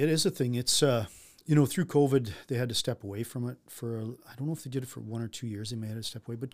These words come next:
basically what it is, it's, it's, uh, allowing, uh, new students to buses, usually pre-K students, maybe kindergarten students, to ride on a bus with their parent, um,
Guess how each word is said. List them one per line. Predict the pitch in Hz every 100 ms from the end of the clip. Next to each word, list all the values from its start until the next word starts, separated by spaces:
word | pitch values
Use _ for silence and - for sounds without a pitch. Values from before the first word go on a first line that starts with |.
| _
basically | 185 214 247
what | 175
it | 127
is, | 110 113
it's, | 110 - -
it's, | 113 - -
uh, | 117 101 - - - - _
allowing, | 123 120 135 139 127 131 -
uh, | 113 104 104 104 _ -
new | 135 160
students | - 160 160
to | 120
buses, | 110 - 131 -
usually | 185 208 147 127
pre-K | - - 139 - 135
students, | 127 - 131 131
maybe | 117 120
kindergarten | 117 123 131 127 120
students, | - 127 127 - - _ _
to | -
ride | 120 117 131
on | 156
a | 147
bus | 117 120 -
with | 123 143
their | 170 156
parent, | - 113 135 - _ _ _ -
um, | 110 107 107